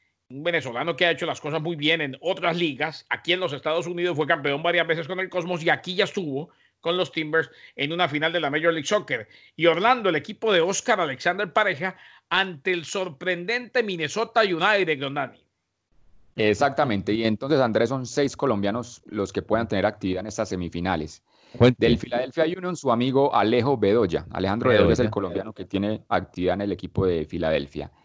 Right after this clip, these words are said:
Speaker 2: Para enfrentar al Portland, donde hay dos colombianos, Jimmy Chará, que es un gran jugador al punto que ha hecho procesos de selección Colombia, y su familia. Diego Chará, que yo creo, Kenneth, que es de los jugadores que tiene más partidos en la historia de la M L S para, para un colombiano.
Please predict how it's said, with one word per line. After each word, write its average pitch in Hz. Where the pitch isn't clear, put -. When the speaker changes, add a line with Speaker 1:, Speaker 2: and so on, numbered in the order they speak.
Speaker 2:
Para 123
enfrentar 123
al 175
Portland, 147
donde 107
hay 104
dos 113
colombianos, 101
Jimmy 147
Chará, 143
que 87
es 85
un 107
gran 107
jugador 107
al 98
punto 92
que -
ha 95
hecho 101
procesos 90
de 92
selección 90
Colombia, 107
y 82
su 87
familia. 101
Diego 131
Chará, 143
que -
yo 98
creo, 123
Kenneth, 123
que -
es 123
de 127
los 110
jugadores 98
que -
tiene 104
más 127
partidos 117
en 107
la 90
historia 98
de 104
la 90
M 98
L 107
S 104
para, 82
para 85
un 90
colombiano. 78